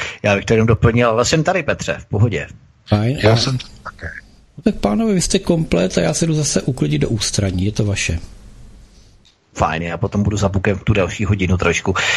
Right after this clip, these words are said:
Speaker 1: Tak a tedy půjdeme na další téma. Rasová karta v amerických volbách a ještě falešná.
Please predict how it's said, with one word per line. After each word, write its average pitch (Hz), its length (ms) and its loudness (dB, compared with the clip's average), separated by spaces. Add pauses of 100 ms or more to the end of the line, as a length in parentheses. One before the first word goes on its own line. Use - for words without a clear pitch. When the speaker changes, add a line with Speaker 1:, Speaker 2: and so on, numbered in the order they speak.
(460)
Speaker 1:
Tak 135 200 2
a 95 120 4
tedy 120 220 -2
půjdeme 170 320 0
na 156 80 4
další 147 260 -2
téma. 95 380 -2 (440)
Rasová 151 400 2
karta 151 260 0
v - 80 -6
amerických 147 480 -2
volbách 123 420 4
a 120 240 0
ještě 104 380 0
falešná. 113 560 -2